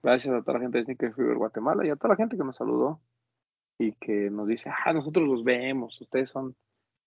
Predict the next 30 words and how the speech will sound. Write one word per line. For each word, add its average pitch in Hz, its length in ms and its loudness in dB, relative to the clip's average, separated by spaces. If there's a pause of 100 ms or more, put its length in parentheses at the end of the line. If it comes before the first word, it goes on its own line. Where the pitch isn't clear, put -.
(100)
los 110 160 -6
que, 104 320 -4
este, - 260 -10
me 101 180 -6
acompañan 117 540 2
en 107 140 0
mis 101 540 -4 (520)
de - 20 2
los 113 120 -2
que 120 100 -4
me 117 60 0
acompañaron 127 360 4
durante 113 260 4
mi 107 140 -4
pandemia, 131 340 2
porque 147 220 0
hubo 143 80 6
mucha 147 260 0
gente 131 200 -4
que - 80 -12
se 117 100 -16
acercó 110 240 -4
a - 20 2
este 120 140 -6
mundo 113 280 -2
gracias 107 300 -4
a 104 40 -10
la 107 40 -8
pandemia, 113 340 -16
entonces, - 360 -20